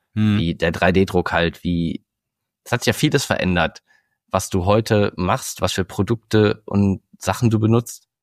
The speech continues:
Speaker 2: was vor zehn Jahren du irgendwie analog dir selbst zusammengedengelt hast, was du
Speaker 1: Mhm.
Speaker 2: halt nicht mehr machen würdest, allein aus Zeitersparnis und, und Effizienzgründen, ne?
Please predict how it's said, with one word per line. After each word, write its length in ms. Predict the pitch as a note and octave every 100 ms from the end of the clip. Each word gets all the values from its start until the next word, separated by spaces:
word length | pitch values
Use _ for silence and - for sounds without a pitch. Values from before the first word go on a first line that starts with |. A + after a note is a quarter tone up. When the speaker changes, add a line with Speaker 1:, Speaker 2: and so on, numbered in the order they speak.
| _ _ _ _ _ _ -
Speaker 2:
was 200 | D2+ -
vor 140 | E2+
zehn 320 | - F2 F2
Jahren 260 | F#2+ G2 G2+
du 140 | G2+
irgendwie 260 | C#2+ G2 G2
analog 440 | - F#2 G2 G#2
dir 100 | G2
selbst 300 | F#2 G#2+ -
zusammengedengelt 760 | - E2+ E2 E2+ C#2+ D#2+ D#2 -
hast, 280 | D#2+ - -
was 100 | -
du 80 | G2+
Speaker 1:
Mhm. 60 |
Speaker 2:
halt 160 | G2 G2 _ _ _
nicht 300 | - E2+ -
mehr 80 | F#2
machen 320 | F2 - G#2
würdest, 300 | E2 D#2+ - - - -
allein 240 | D2 F2+
aus 160 | F2 -
Zeitersparnis 920 | - G#2 - F2 - E2 E2+ E2+ -
und, 360 | - E2 - -
und 100 | B1
Effizienzgründen, 1000 | - D#2+ - G#2 A2 - E2+ D#2 - F2
ne? 160 | A2